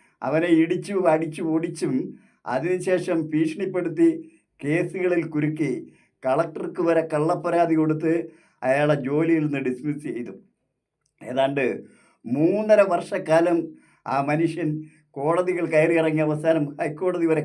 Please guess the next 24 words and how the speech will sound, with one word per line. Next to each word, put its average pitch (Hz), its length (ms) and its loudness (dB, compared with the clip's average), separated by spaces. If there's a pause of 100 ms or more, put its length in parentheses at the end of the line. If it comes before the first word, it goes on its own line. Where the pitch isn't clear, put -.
കേസ് 160 300 -2
പറഞ്ഞ് 147 260 -2
അവൻ്റെ 143 280 -4
നിരപരാധിത്വം 156 720 -2
ബോധിപ്പിച്ച് 151 500 -4 (580)
തിരിച്ചിറങ്ങി 139 580 -2
വന്ന്, 107 200 -6 (420)
അതിനിടയ്ക്ക് 156 560 0
ഈ 160 40 4 (100)
മൂന്നര 165 260 0 (100)
വർഷക്കാലത്തിനിടയ്ക്ക് 151 960 -2 (560)
ഈ 139 140 2 (180)
നരാധമനായ 175 800 4 (160)
പി 147 100 -2 (100)
എം 196 180 -2
രതീഷ് 160 420 -2
എന്ന് 170 240 -6
പറയുന്ന 160 340 2 (560)
വൾഗറിസ്റ്റ് 151 800 0 (500)
അവരുടെ 160 360 0 (100)
വീട്ടിൽ 180 300 -2
ചെല്ലുമായിരുന്നു. 143 640 0 (420)
വീട്ടിൽ 147 320 -4
ചെന്ന് 170 300 2